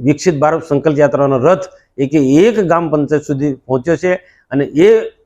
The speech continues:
લોકોના મનમાં હતો. અને નરેન્દ્રભાઈ મોદીની જે પ્રકારની જે ઇમેજ છે કે વિકાસ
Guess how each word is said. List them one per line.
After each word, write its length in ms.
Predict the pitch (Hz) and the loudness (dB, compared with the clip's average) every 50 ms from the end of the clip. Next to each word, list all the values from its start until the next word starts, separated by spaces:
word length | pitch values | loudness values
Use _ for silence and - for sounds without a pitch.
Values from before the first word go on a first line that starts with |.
| _ - | _ -4
લોકોના 340 | 143 151 151 151 160 156 156 | -4 -2 -2 0 0 0 0
મનમાં 400 | 147 135 135 143 151 170 175 170 | 0 2 2 2 2 2 0 0
હતો. 220 | 160 - 185 190 | 0 0 0 0
અને 240 | 180 - - 139 135 | 0 -2 -4 -4 -2
નરેન્દ્રભાઈ 460 | 127 131 139 147 151 147 147 147 156 | 0 0 0 0 0 0 0 0 0
મોદીની 360 | 143 135 135 139 143 147 147 131 | 0 0 -2 -2 -2 -2 -2 -2
જે 120 | 127 147 | -2 -4
પ્રકારની 380 | 147 - 131 - 139 139 139 139 | -4 -4 -6 -6 -6 -8 -8 -8
જે 160 | 135 147 139 | -6 -6 -4
ઇમેજ 260 | 135 160 214 240 220 | -2 0 -2 -2 -2
છે 280 | 180 - 165 131 104 _ _ _ _ _ _ _ | -4 -14 -18 -20 -20 _ _ _ _ _ _ _
કે 80 | - 131 | -6 -4
વિકાસ 320 | 117 120 - - 165 165 | -4 -4 -2 -2 -2 -2